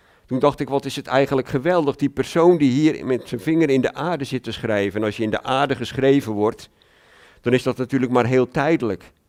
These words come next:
Hè, als je aan het strand komt, ik woon vlakbij het strand, kom er eerlijk gezegd zelden of nooit, maar als je op het, eh, op het strand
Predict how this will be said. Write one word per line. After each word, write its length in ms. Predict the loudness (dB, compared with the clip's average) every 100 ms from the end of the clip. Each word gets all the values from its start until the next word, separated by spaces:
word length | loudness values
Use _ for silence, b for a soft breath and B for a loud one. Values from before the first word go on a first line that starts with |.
| _ _ _ _ _ _ _ _
Hè, 200 | 2 2
als 180 | 2 0
je 60 |
aan 60 | 2
het 120 | 0
strand 400 | -4 0 0 0
komt, 200 | -2 -2
ik 80 | 0
woon 180 | 0 2
vlakbij 340 | 0 0 0
het 100 | -2
strand, 360 | -2 -2 -2 -2
kom 140 | -4
er 60 | -2
eerlijk 200 | -2 -4
gezegd 280 | -4 -4 -2
zelden 360 | 0 0 -2
of 120 | -4
nooit, 340 | 0 2 2 0
maar 140 | -2
als 140 | -2 -2
je 200 | -4 -6
op 120 | -12
het, 220 | -14 -4
eh, 120 | -2 -2 b b b
op 160 | -10 -8
het 120 | -10
strand 460 | -2 2 2 2